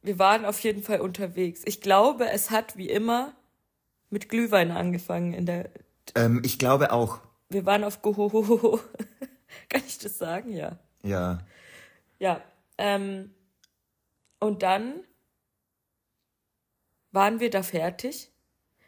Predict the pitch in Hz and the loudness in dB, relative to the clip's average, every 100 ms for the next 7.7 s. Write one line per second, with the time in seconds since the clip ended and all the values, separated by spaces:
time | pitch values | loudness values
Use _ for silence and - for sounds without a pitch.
0 | _ - 196 196 190 - 254 330 370 196 | _ 0 4 4 4 -4 -2 -2 0 2
1 | 196 185 180 185 196 190 277 208 170 180 | 2 2 0 0 0 -2 -2 0 2 0
2 | - 175 - - 208 233 233 196 180 185 | 0 -4 -4 -6 4 6 8 6 4 2
3 | 202 202 262 233 240 - 240 _ _ - | 2 -4 -8 -8 -6 -8 -10 _ _ -20
4 | - _ 123 - 120 - - - 277 302 | -20 _ -6 -6 -10 -10 -6 -4 -2 -6
5 | - - 403 - - _ _ _ _ _ | -10 2 2 2 -12 _ _ _ _ _
6 | _ _ _ _ _ - 104 101 104 117 | _ _ _ _ _ -6 -4 0 0 0
7 | 139 117 120 123 123 127 | -2 -2 -2 0 -2 -4